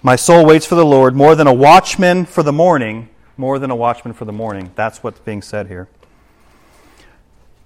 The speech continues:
So the encouragement is, wait for the Lord, watch for his response, hope in his word.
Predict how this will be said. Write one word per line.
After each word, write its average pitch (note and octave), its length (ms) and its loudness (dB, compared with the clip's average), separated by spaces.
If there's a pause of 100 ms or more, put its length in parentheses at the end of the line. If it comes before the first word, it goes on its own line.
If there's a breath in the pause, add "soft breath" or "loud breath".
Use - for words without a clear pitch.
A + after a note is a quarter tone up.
(720)
So C#3 360 -6 (580)
the C#3 120 -6
encouragement F#3 580 -4
is, G#2 420 -8 (1500)
wait C3 280 -4
for D#3 100 -12
the D3+ 100 -6
Lord, A2+ 440 -4
watch A#2+ 260 -6
for C#3+ 160 -6
his C#3 140 -8
response, G#2+ 480 -6
hope C3 320 -4
in C3+ 60 -4
his C3+ 180 -8
word. G2+ 400 -6